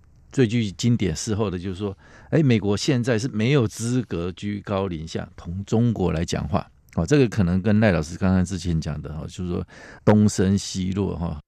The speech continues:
西降这种概念一样，就是说我们以后要平等，要那个对等的一个关系，他们是在强调这个东西。然后他也讲说，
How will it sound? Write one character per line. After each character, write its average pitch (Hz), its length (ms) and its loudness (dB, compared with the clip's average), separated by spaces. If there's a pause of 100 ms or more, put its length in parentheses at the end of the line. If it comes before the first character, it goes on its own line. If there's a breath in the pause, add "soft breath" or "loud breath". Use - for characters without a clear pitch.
(240)
西 101 260 -6
降 90 260 -2
这 104 160 -4
种 80 180 -8
概 101 200 -6
念 92 200 -6
一 85 120 -10
样， 85 160 -12
就 90 100 -12
是 90 60 -10
说 101 80 -8
我 80 100 -10
们 85 180 -8
以 85 140 -6
后 98 180 -2
要 95 220 0 (380)
平 107 200 2
等， 85 160 0 (480 loud breath)
要 110 240 2
那 104 140 -2
个 92 220 -4
对 113 200 0
等 78 200 -10
的 82 80 -10
一 87 100 -8
个 82 140 -10
关 82 200 -8
系， 85 140 -10
他 104 160 -8
们 95 120 -4
是 80 40 -8
在 90 160 -6
强 80 260 -10
调 87 140 -6
这 82 100 -12
个 78 80 -12
东 78 140 -12
西。 78 180 -16 (360 loud breath)
然 107 100 2
后 170 140 4
他 139 240 0
也 110 80 0
讲 85 120 -8
说， 95 140 -10